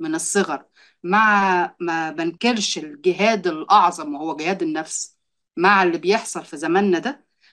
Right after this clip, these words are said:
لكن أتفق معاك في موضوع الحماية الذاتية أو إنه ت-، تربيه على خشية الله واتبعه.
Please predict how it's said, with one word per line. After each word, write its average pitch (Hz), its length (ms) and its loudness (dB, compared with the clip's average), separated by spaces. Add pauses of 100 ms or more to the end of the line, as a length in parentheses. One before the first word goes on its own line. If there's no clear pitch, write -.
لكن 190 360 0
أتفق 185 560 -10
معاك 165 340 -6
في 156 120 -18
موضوع 147 380 -4
الحماية 165 400 -4
الذاتية 165 560 -4
أو 170 340 -6 (440)
إنه 160 360 -4 (140)
ت-، 151 100 -16 (240)
تربيه 147 400 -2
على 143 140 -4
خشية - 440 -12
الله 165 340 -4
واتبعه. - 540 -12